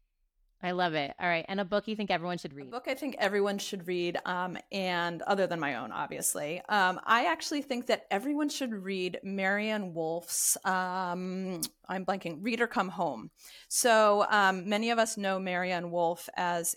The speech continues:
Speaker 2: a reading researcher, um, and she started this book. It used to, I think in its original format, it was a, a, a,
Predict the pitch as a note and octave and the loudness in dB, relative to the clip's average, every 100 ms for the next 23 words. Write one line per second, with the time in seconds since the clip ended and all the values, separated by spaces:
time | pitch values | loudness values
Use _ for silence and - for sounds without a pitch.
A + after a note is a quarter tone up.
0 | - F3+ F3 F3 F3+ F3+ G#3 G#3 G3 F#3 | -4 -4 -4 -6 -6 -4 -2 0 0 0
1 | - F3 E3 - - - - - G3+ F3 | 2 0 0 -4 -20 -20 -10 0 4 4
2 | D#3+ - G#3+ G#3 - - C4+ F4 - - | 2 -4 -6 -2 -2 0 0 0 0 0
3 | - C4 C4+ F#4 F#4 - B3+ B3+ G#3 G#3 | 2 4 4 2 -2 0 0 2 -2 -4
4 | B3 - D4+ B3+ - G#3+ G#3+ - D4 D#4 | -6 -4 0 2 2 2 2 0 -2 2
5 | C#4 - G#3+ A#3+ D4+ D#4 A3 G#3 F3 - | 0 0 0 0 2 0 0 2 2 2
6 | G3 F#3+ E3+ D3 F3 - - | -2 0 0 2 0 -2 -4